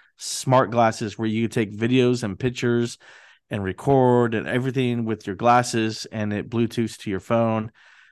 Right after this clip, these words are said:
Uh, pretty cool gift, pretty cool thing to have. Um, but we have to, we gotta hit a thousand Instagram followers,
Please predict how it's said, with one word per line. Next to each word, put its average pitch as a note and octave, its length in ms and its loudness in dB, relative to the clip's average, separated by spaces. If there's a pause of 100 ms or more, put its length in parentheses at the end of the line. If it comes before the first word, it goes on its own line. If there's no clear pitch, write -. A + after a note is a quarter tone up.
(200)
Uh, A2 240 -2
pretty F3+ 340 4
cool E3+ 260 4
gift, F3+ 440 2 (240)
pretty C#3+ 200 0
cool C#3+ 220 0
thing C#3 220 -2
to B2+ 60 0
have. D3+ 540 2 (600)
Um, A#2+ 440 -2
but B2+ 100 -2
we C3 140 0
have C3 220 0
to, A#2 340 -4
we A#2 100 -8
gotta C3 220 -2
hit C3+ 140 -4
a A#2+ 60 -4
thousand C#3+ 560 -2
Instagram B2 540 -4
followers, A2+ 720 0